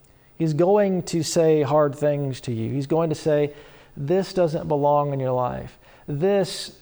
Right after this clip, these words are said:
should change in your life." And he will use, as he did with my wife, other people to, to say, to say some of those things. There's a, a great verse in the book of Proverbs,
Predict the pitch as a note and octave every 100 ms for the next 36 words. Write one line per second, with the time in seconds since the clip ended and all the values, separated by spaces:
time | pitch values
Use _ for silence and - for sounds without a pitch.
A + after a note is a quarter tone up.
0 | - - D3+ C3+ D#3+ D3 C#3+ C3 B2+ A#2+
1 | B2+ C3+ F3+ F#3 E3 A#3 G#3+ G3 F#3+ B3
2 | A3+ G#3 G3+ F3 F3+ F#3 F3+ F3 D#3+ D#3+
3 | E3 G#3 G#3+ F#3 E3 G3+ G#3+ G#3+ B3 -
4 | D3 B2+ - - - _ _ _ _ _
5 | _ F3 E3+ E3 _ _ _ _ _ _
6 | - F#3+ F#3 - F3+ - G#3 A#3 B3+ -
7 | - F3+ E3+ - A#3 B3 - F3 E3 D3
8 | D#3 E3 D#3+ - A3 F#3 C#3 - - -
9 | _ _ _ _ _ _ _ _ _ -
10 | G3 F3 E3+ D#3 - - - _ - D#3
11 | F#3 A3+ F#3 E3 G3+ F#3 D#3+ E3 E3 E3
12 | E3+ D#3+ - F3+ F3 E3+ C#3 B2+ B2+ -
13 | -